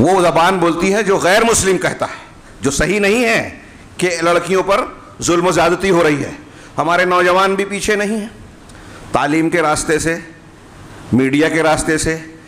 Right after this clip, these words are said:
मोबाइल जो घर घर में हाथ, हाथों में मौजूद है, फिर माहौल और जो उनका साथ संगत वाला मामला है,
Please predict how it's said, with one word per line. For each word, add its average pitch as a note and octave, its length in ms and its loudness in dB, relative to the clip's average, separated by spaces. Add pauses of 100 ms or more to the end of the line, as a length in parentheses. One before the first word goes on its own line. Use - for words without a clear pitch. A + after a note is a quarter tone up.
(200)
मोबाइल D3 440 2
जो D#3 180 2
घर C3+ 220 -2
घर D3 200 0
में D#3+ 140 0
हाथ, B2+ 220 -2 (120)
हाथों C#3+ 320 -4
में D#3 100 2
मौजूद C#3 380 0
है, E3 200 -2 (540)
फिर F#3 260 2
माहौल C#3+ 600 2 (420)
और F3+ 360 2 (420)
जो D#3+ 140 2 (1000)
उनका D#3+ 320 4 (120)
साथ G3 340 2
संगत A3 460 2
वाला F#3+ 240 4
मामला C3 340 0
है, F2+ 200 -12